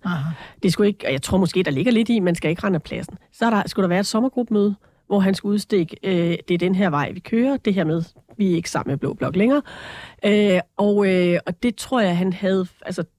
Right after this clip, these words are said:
Speaker 2: det ved jeg ikke, det, det, der ville, det ville blive mudret, det budskab, hvis man så havde den der ministerrokade samtidig.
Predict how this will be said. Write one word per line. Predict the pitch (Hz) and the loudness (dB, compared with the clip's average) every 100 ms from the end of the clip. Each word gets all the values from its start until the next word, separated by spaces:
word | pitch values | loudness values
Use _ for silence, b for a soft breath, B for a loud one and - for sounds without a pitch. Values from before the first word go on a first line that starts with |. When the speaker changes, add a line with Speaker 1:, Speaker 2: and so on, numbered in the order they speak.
| _ - | _ -6
Speaker 2:
det | |
ved | 185 | -4
jeg | |
ikke, | 147 - | -2 -2
det, | 208 - | -2 0
det, | 226 | 2
der | 240 | 2
ville, | 233 | 2
det | 226 269 | 2 2
ville | 277 | 4
blive | 262 | 4
mudret, | 233 247 277 277 | 4 4 2 2
det | 233 202 | -2 -4
budskab, | 226 - 208 180 - | -4 -2 -4 -4 -4
hvis | 196 180 | -4 -2
man | 175 | -4
så | 185 196 | -4 -4
havde | 208 202 | -2 0
den | 196 | 0
der | 180 151 | -2 -2
ministerrokade | 156 175 180 190 160 143 139 139 | 0 0 -2 -2 -2 -2 -4 -4
samtidig. | 135 175 240 226 185 | -2 -2 0 0 -2